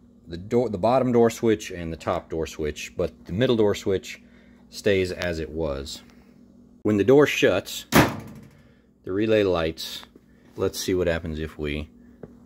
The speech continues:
push the button. Yeah, it works. And when you open the door, everything dies. So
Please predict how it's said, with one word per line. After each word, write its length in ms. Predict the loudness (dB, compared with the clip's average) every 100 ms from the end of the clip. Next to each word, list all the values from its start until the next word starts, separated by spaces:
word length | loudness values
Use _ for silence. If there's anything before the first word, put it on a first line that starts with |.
| -20 -20 -20 -20 -20 -12
push 220 | -6 -6 -4
the 80 |
button. 320 | -4 -4 -6 -14 -10 -8 -8 -12 -20 -18 -16 -16 -20 -20 -20 -20 -20 -20 -20 -18 -6
Yeah, 180 | -6 -6 -16 -18 -18 -18 -18 -18 -18 -14 -14 -14 -18 -18 -14 -10
it 120 | -4
works. 380 | -4 -6 -8 -4
And 120 | -2
when 100 | -2
you 100 | 0
open 200 | -2 -2
the 80 | 2
door, 340 | 6 6 2 -6 -12 -4 -2 -2 -4 -14 -20 -20 _ _ _
everything 280 | -10 -8 -4
dies. 460 | 0 2 0 -2 -10 _
So 420 | -8 -4 -2 -4